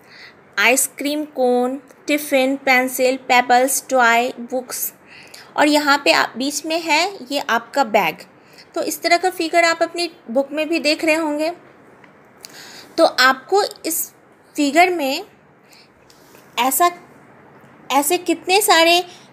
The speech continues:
ची-, कितनी सारी चीज़ें हैं जो आप अपने बैग में रख सकते हो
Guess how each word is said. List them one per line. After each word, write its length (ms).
ची-, 440
कितनी 260
सारी 260
चीज़ें 420
हैं 220
जो 140
आप 240
अपने 260
बैग 300
में 200
रख 160
सकते 380
हो 280